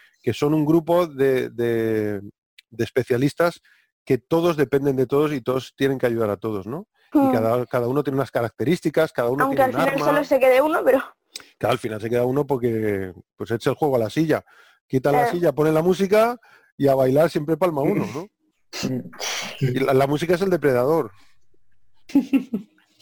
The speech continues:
Speaker 1: Pero, pero es verdad que son muy, tienen muy carismáticos, macho. Tienen muchísimo carisma. Desde Dillon,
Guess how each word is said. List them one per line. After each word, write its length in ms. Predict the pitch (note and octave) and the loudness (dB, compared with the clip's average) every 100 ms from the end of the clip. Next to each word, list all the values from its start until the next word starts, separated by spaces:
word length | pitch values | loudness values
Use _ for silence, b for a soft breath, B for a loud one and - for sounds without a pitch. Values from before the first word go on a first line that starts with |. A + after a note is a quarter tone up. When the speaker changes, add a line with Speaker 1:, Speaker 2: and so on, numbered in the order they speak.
| - | -6
Speaker 1:
Pero, 540 | - C3+ C3+ C3+ B2+ B2 | 0 2 2 2 2 0
pero 160 | C3 C3 | 0 0
es 80 | C3+ | 2
verdad 280 | E3+ D#3+ F3+ | 2 0 0
que 140 | F#3+ | -2
son 220 | - F3+ | -2 -2
muy, 760 | F#3 D#3+ D#3 F#3 G3+ G3 F#3 E3+ D#3 C#3 B2 - - - | 0 2 4 4 2 2 4 2 0 -4 -8 -12 -20 -8
tienen 220 | - D3 | -2 0
muy 160 | D#3 D3+ | 2 0
carismáticos, 720 | G#3+ F#3+ C#3+ F3 - E3 A#2+ | 2 0 0 -2 -4 -6 -4
macho. 460 | B2+ E3+ - G#2+ - _ _ _ _ _ - - | -4 -6 -8 -12 -12 _ _ _ _ _ -10 -2
Tienen 160 | D#3 | 2
muchísimo 400 | D3+ B2+ D#3+ G3 | 2 0 0 0
carisma. 520 | B2+ C#3+ E3 A#2 F#2+ G2+ | 0 -4 -4 -6 -6 -4
Desde 380 | B2 A2+ C3 | -2 2 0
Dillon, 420 | B2 F#3+ C4+ F4 | 2 2 2 -2